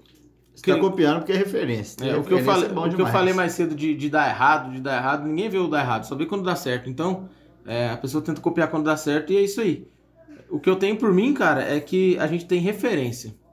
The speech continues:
Speaker 2: Eu busco, se as pessoas tão te copiando, elas tão te tendo como referência. Então, isso é um ponto positivo. E a gente também tem referência, a gente também procura as empresas de fora, fora do país, ou então,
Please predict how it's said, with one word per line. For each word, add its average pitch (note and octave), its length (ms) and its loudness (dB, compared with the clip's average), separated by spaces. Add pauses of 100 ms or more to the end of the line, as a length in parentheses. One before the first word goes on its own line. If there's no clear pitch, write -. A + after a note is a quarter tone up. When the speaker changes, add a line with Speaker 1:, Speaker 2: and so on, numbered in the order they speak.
(160)
Speaker 2:
Eu A#2 80 -8
busco, E3 580 0 (300)
se - 120 -6
as D3+ 60 -4
pessoas F3+ 320 0
tão G#3 100 -2
te - 80 -8
copiando, F3 360 2
elas F#3 160 0
tão F#3+ 100 -2
te F#3 80 -8
tendo F#3 140 -2
como F3+ 160 0
referência. D3 480 -2
Então, C#3 180 -6
isso C#3+ 320 -2 (180)
é - 60 -6
um C#3 100 -4
ponto D3 220 -4
positivo. E3 540 -2 (640)
E B2 580 -2 (140)
a C#3+ 100 2
gente F3+ 540 -2 (520)
também F3 360 2
tem A3 100 0
referência, E3+ 500 -4
a D#3 40 -6
gente D3 100 -12
também E3 180 -2
procura F3 640 0 (240)
as C3 160 -4
empresas C#3 460 -2
de A#2+ 80 -12
fora, D3 560 -2
fora D3+ 320 -2
do D3 100 -2
país, C#3+ 460 2
ou C3+ 80 -2
então, C#3 400 -6